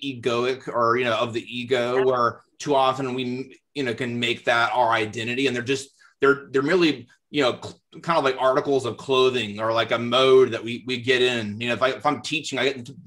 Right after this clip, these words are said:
Speaker 1: the teacher mode. It's, you know, it's, you know, but it's still driven by that ability to suspend myself from what I'm doing, you know? Uh, I have no idea where I was going with that. I just thought it was kind of an interesting idea.
Speaker 2: Oh, I love that. I love speak-, I love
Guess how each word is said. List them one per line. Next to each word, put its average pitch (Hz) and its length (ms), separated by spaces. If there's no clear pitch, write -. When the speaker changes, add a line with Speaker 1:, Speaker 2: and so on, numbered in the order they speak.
Speaker 1:
the 110 80
teacher 175 420
mode. 104 400
It's, 101 140
you 123 80
know, 120 80
it's, 110 260
you 131 100
know, 127 80
but 135 80
it's 127 140
still 160 360
driven 135 520
by 120 340
that 113 300
ability 143 360
to 127 80
suspend 131 580
myself 107 760
from 117 640
what 127 200
I'm 113 220
doing, 107 560
you 113 100
know? 117 280
Uh, 104 540
I 131 120
have 135 140
no 147 120
idea 143 300
where 123 80
I 120 60
was 117 100
going 120 220
with 117 120
that. 73 200
I - 40
just 101 140
thought 107 140
it - 20
was 107 100
kind 117 200
of 107 60
an - 120
interesting 107 340
idea. 226 160
Speaker 2:
Oh, 285 200
I 233 140
love 220 220
that. 233 160
I 208 120
love 214 220
speak-, - 340
I 220 60
love 220 300